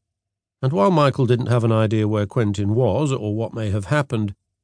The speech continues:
he now felt even more worried and confused. He looked left, to the sitting room where the vintage chess set sat on its own claw-footed table, with two comfortable wing-back chairs on either side for the combatants,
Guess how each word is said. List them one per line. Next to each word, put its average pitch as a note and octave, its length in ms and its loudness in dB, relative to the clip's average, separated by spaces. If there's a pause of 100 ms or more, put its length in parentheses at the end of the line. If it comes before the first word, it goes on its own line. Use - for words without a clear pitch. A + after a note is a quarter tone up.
(340)
he B2+ 120 -2
now E3+ 180 -2
felt B2+ 380 0
even C#3+ 340 2
more C3+ 420 2
worried B2+ 480 -2
and C3 360 -4
confused. C3 840 -8 (720)
He C3+ 80 -2
looked G#2 240 -2
left, - 520 -4 (160)
to C3+ 100 -10
the B2+ 80 -4
sitting B2 300 -2
room F#2 240 0
where G#2 100 2
the G2+ 80 0
vintage G#2 500 -2
chess B2+ 300 -2
set - 400 -4
sat A#2 400 -6
on G#2 140 -2
its G2+ 120 -6
own G2+ 300 -2
claw-footed G2+ 760 -2
table, G#2+ 480 0 (380)
with A2 160 -4
two A2+ 220 0
comfortable A2+ 580 -2
wing-back A2+ 480 -2
chairs B2 460 -2
on G#2+ 100 -2
either A2 260 0
side A2+ 360 -6
for B2 80 -4
the C3 100 -2
combatants, A2+ 720 -6